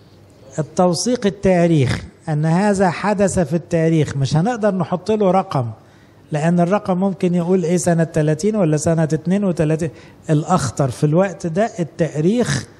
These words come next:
بالأباطرة والولاة والقياصرة. فهنا تاريخيا هو حدث تاريخي، لأن المسيح تأنس فبقى إنسان، إنسان يبقى تاريخ،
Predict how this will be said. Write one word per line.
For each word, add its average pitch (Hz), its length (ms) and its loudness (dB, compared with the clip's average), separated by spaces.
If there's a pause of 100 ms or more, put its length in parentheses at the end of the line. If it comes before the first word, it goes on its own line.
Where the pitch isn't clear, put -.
(380)
بالأباطرة 160 800 0
والولاة 151 500 4
والقياصرة. 135 800 -2 (1400)
فهنا 170 420 4
تاريخيا 175 800 4
هو 196 240 2
حدث 196 420 0
تاريخي، 175 560 2
لأن 143 180 -2
المسيح 143 340 0
تأنس 185 640 -2
فبقى 139 300 0
إنسان، 202 400 0
إنسان 143 440 2
يبقى 190 220 0
تاريخ، 123 520 0